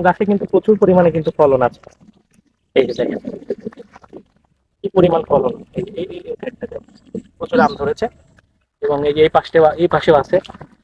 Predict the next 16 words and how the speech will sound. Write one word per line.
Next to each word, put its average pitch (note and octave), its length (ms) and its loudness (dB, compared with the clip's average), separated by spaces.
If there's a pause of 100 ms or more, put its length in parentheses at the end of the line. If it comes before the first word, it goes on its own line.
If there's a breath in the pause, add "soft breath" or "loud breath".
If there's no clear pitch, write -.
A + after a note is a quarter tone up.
(500)
এই C#3 100 2
যে C3+ 140 4
দর্শক B2 220 -2
বন্ধু B2+ 240 -12
দেখেন, - 200 -12 (1500)
প্রচুর - 260 -2
পরিমাণ E3 280 2
কিন্তু D#3+ 160 -4 (100)
ফলন C#3+ 220 2 (180)
এই D3 120 -6
গাছ C#3 160 -2 (100)
already C3+ 280 -2 (840)
আমি, - 120 -10 (840)
ঠিক - 180 -16
আছে? - 120 -6 (680)
তো D3+ 60 4